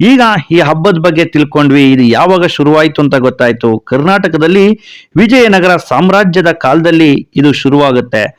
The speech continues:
ಅದಾದ ನಂತರ ಮೈಸೂರು ಒಡೆಯರ್ಗಳಾದ ಕೃಷ್ಣದೇವರಾಯರ ಕಾಲದಲ್ಲಿ ಇದು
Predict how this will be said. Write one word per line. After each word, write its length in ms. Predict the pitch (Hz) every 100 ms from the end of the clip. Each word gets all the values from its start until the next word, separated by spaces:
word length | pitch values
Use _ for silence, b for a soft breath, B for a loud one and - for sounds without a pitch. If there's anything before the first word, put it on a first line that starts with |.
| _ _ -
ಅದಾದ 540 | - 135 143 202 190
ನಂತರ 280 | 180 170 175 160 165 b b _
ಮೈಸೂರು 540 | 131 202 220 202 185 170 156
ಒಡೆಯರ್ಗಳಾದ 720 | 139 180 185 156 151 143 143 139 127 135 _
ಕೃಷ್ಣದೇವರಾಯರ 920 | - - 196 185 170 165 147 143 143 139 -
ಕಾಲದಲ್ಲಿ 460 | 127 160 175 165 151 156 b b 151
ಇದು 200 | 165